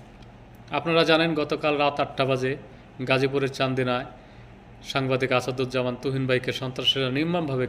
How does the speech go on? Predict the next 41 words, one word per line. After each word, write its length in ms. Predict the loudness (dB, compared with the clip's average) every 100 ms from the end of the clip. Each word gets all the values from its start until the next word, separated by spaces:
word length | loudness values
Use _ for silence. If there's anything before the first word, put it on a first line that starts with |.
| -4
কুপিয়ে 400 | -10 -2 2 2
হত্যা 280 | -2 -6 -4
করেছে। 320 | -4 -8 -12 -16 -20 -20 -20 -18 -8
আমি 220 | -2 0
এর 60 | 0
তীব্র 240 | -2 -2 0
নিন্দা 240 | 0 0
জানাই, 240 | -2 -2 -4
প্রতিবাদ 380 | -4 -2 -2
জানাই। 220 | -2 -2 -2
আমি 140 | -2
অসুস্থ 360 | -2 -4 -6 -6
মানুষ, 240 | -4 -6 -8
কথা 180 | -8 -6
বলতে 220 | -6 -4
পারি 180 | -4 -4
না, 80 |
আমার 160 | -6 -6
একটি 180 | -6 -6
দাঁত 240 | -6 -8
ওঠানো 260 | -8 -6 -2
হয়েছে। 300 | -2 -2 -4 -6 -18 -20 -20 2
তারপরেও 440 | 4 6 2 2 -2 -16 -20 -20 -18 -18 -16 -18 -18 -2
আমি 160 | 2 2
সাংবাদিক 520 | 0 0 2 2 2
ভাইদের 320 | 4 4 2 0 -10 -18 -20 -20 -20 -20 -20 -20 -6
সাথে 300 | 0 4 4
একত্রতা 380 | 4 2 0 -2
প্রকাশ 320 | 0 -2 -2
করার 200 | 0 0
জন্য, 360 | 0 -2 -4 -8 -8
এর 120 | -6 -4
প্রতিবাদ 340 | -4 -2 -2
জানার 220 | 0 0 -2
জন্য, 320 | -2 -4 -6 -12 -20 -20 -20 -20 -8
প্রতিবাদ 340 | -4 0 0
জানানোর 340 | 2 0 0 -2
জন্য 240 | -2 -2
আমি 140 | -4 -4
হাজির 240 | -2 -2
হয়েছি। 360 | 0 -2 -4